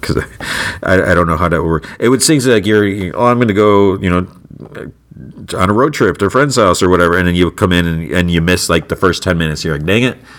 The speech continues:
Now, then you still listen, or, yeah, I don't know how that, that would work. So maybe you know, and, uh, yeah. Um, in comic news, I'm trying to think what else. There, there's a,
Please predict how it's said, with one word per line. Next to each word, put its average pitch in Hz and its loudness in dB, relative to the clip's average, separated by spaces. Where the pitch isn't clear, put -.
Now, 90 2
then 87 0
you 85 2
still 87 2
listen, 127 0
or, 80 0
yeah, 80 -2
I 90 0
don't 92 0
know 98 2
how 95 2
that, 95 -2
that - -2
would - -4
work. 80 -2
So 71 -4
maybe 131 2
you 123 4
know, 87 2
and, 82 0
uh, 87 -4
yeah. - -2
Um, 117 0
in 127 0
comic 151 -2
news, 98 2
I'm 104 -4
trying 147 0
to 147 -4
think 139 0
what 107 0
else. 98 0
There, 107 0
there's 123 0
a, 139 -4